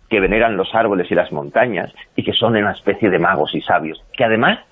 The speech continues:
están perseguidos por el pueblo romano. Y sabes que todo lo perseguido, siendo un pueblo perseguido por los romanos también, el pueblo, el pueblo judío, lo ve como un referente.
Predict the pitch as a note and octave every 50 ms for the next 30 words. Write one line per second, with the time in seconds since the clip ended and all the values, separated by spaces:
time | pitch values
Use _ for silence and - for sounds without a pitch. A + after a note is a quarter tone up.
0 | _ - - - - - - - B2 B2 C3 C3 C#3 A#2+ - A#2 G#2 A2 B2 A#2+
1 | A2+ A2+ - G#2 G2 F#2+ F2+ F2+ G#2 G2+ G2 G2 E2+ F2+ F2 F#2+ F#2+ E2+ D2 B1+
2 | - - - - - - - A2+ A2 - C#3 - - A#2+ - B2+ C3+ C#3+ C#3 C3
3 | - A#2+ A2 - - - G#2 F#2+ G#2+ B2 A#2 F#2 D#2 - - - _ _ _ -
4 | - C3+ C3+ B2+ A#2 G2 D#2+ G#2+ G2+ F#2+ F2+ F2 D#2+ - - F2+ E2+ F#2 F2+ E2
5 | - E2 D2 D2+ D2+ - D2 D2 E2 E2+ E2 D2+ - - - C#2 C#2+ D#2 F2 D#2+
6 | C#2+ - _ - - - _ _ _ _ - - E2 D2 C#2+ F#2 F2+ F2+ F2 E2+
7 | E2+ D#2+ D2+ D2+ - - - _ - - F2 - F#2 F#2+ F2+ E2 - - E2+ G2+
8 | G#2+ G#2+ C#3+ G3 F#3 _ _ _ - - F#2+ F#2+ - G#2 G#2 - A2 G#2 G2+ F2+
9 | - - - - F2 D#2+ D#2 D#2+ E2 - - -